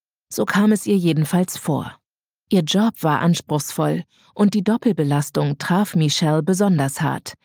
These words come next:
denn Barack war mittlerweile Abgeordneter im Senat von Illinois. Und der befindet sich in Springfield, mehrere Autostunden von Chicago entfernt.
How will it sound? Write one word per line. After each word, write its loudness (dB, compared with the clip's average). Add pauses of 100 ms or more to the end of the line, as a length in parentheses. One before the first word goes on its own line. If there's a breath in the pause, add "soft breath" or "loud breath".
(160)
denn 4
Barack 0
war 2
mittlerweile 0
Abgeordneter 0
im 4
Senat 0
von 2
Illinois. 0 (420)
Und 2
der 2
befindet 2
sich -4
in 2
Springfield, -2
mehrere 2
Autostunden 0
von 2
Chicago 0
entfernt. -4